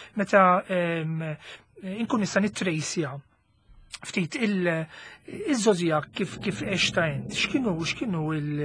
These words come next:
il-, il-karatteristiċi tagħha, x'kienu il-, l-ingredjenti ta' żożija tiegħek. Em, u mbagħad kif tara ż-żożija wkoll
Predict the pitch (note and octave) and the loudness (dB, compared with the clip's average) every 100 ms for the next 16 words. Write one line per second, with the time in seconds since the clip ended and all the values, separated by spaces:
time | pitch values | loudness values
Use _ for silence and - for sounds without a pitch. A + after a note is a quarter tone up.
0 | C#3+ D3 D3+ E3+ D#3+ - F3+ E3 - F3 | -4 -6 -6 -8 -6 -2 -2 -2 -4 -6
1 | - - D3 D3+ D#3+ D3 D#3 C#3+ - F3+ | -6 -8 -8 -8 -10 -12 -10 -10 -6 -6
2 | E3 D#3 D3+ D3+ - - - - F#3+ F3 | -6 -8 -8 -10 -14 -20 -14 -4 0 0
3 | E3+ E3 E3 E3 D#3 D#3 D#3+ D3+ - D3+ | 0 -2 -4 -4 -2 -2 -2 -4 -4 -6
4 | C#3+ - - - - - - G3+ F#3 G3+ | -6 -12 -16 -20 -18 -18 -6 -2 -2 -2
5 | - B3 D4 C#4 E3+ - - - - - | -2 6 8 8 6 0 -4 -2 0 2
6 | D#3+ E3 E3+ G3 D#3+ D3 D#3+ F3+ F3+ D#3+ | 4 4 2 0 0 -2 -2 -2 -4 -6
7 | C#3+ C#3+ | -6 -8